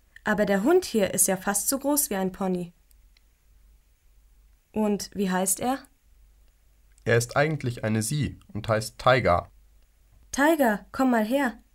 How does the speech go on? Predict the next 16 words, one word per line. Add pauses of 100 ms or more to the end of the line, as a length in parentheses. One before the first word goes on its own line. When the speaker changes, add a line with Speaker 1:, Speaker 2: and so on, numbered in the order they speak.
(120)
Speaker 1:
guter
Hund. (480)
Speaker 2:
Komm, (180)
jetzt
gehen
wir
aber
mal
in
mein
Zimmer. (540)
Speaker 1:
Ach
ja, (140)
die
C
D.